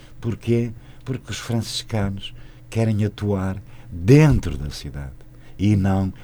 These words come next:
como os beneditinos no campo, dedicando-se à agricultura, dedicando-se ao princípio do ora et labora. Não, agora a praxis é outra. A praxis é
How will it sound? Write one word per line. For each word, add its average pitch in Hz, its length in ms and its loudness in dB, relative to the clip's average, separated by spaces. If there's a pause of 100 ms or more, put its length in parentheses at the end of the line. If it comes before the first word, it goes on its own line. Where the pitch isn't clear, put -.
(120)
como 95 200 0
os 85 100 -2
beneditinos 85 960 -4 (400)
no 104 120 0
campo, 87 680 0 (280)
dedicando-se 85 520 -4
à - 20 -2
agricultura, 82 840 -6 (380)
dedicando-se 95 520 -2
ao 85 60 -4
princípio 90 460 -8
do 85 160 -6
ora 85 260 -2
et 76 120 -4
labora. 78 540 -4 (400)
Não, 85 240 -2 (280)
agora 90 300 -2
a 85 40 -2
praxis 92 720 -6 (260)
é 80 120 -4
outra. 82 540 -4 (460)
A - 60 -8
praxis - 560 -4
é 95 220 0